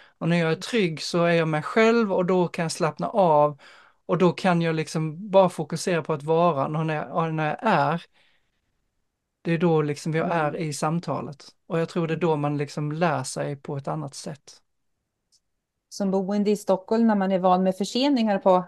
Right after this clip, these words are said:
Speaker 2: <laughs> alla möjliga håll och kanter, så kan man ju bara ta det här vanliga exemplet när man sitter fast på tåget. Eh, alltså,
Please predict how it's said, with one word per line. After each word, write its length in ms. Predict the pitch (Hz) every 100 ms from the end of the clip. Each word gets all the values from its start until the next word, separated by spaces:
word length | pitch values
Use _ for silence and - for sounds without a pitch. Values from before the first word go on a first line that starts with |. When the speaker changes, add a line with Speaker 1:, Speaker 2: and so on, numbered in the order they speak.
| -
Speaker 2:
<laughs> 200 | 196 -
alla 300 | 240 226 208
möjliga 520 | 202 208 185 190 185 - - - -
håll 260 | 196 190 190
och 120 | 190
kanter, 460 | 202 170 170 185
så 300 | 185 185 180 - _ _ _ - -
kan 160 | 208
man 100 | 202
ju 60 | 202
bara 140 | 196
ta 280 | 190 190 180
det 140 | 170
här 140 | 170 165
vanliga 460 | 175 165 165 170
exemplet 520 | 165 - 151 165 156 151
när 100 | 151
man 140 | 160
sitter 280 | 165 160 170
fast 280 | 160 - -
på 60 |
tåget. 800 | 170 330 226 143 - 190 - - _ _ _ _ _ -
Eh, 600 | 76 73 69 69 71 180 -
alltså, 300 | 190 185 -